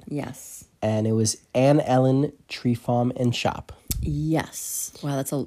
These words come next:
Speaker 1: that's, that's a long name.
Speaker 2: Yeah, and that's in Manalapan
Speaker 1: Yes,
Speaker 2: of
Speaker 1: New
Speaker 2: New Jersey.
Speaker 1: Jersey. Mm-hmm.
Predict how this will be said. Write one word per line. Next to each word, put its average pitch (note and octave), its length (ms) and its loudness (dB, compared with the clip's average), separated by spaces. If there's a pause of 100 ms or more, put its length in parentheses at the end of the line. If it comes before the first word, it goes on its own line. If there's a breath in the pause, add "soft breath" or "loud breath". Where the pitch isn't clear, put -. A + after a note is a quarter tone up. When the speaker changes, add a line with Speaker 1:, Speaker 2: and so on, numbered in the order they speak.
Speaker 1:
that's, - 380 -8
that's D#3+ 160 -6
a F3 60 -2
long D3 260 0
name. D#3 360 -2
Speaker 2:
Yeah, G#2 420 2 (320)
and B2+ 100 2
that's A#2+ 240 2
in A#2+ 220 2
Manalapan A#2+ 640 2 (120)
Speaker 1:
Yes, - 360 -2
Speaker 2:
of A#2 100 2
Speaker 1:
New A#2+ 100 6
Speaker 2:
New A#2 40 4
Jersey. A2+ 580 4
Speaker 1:
Jersey. - 120 -4
Mm-hmm. C3 160 -6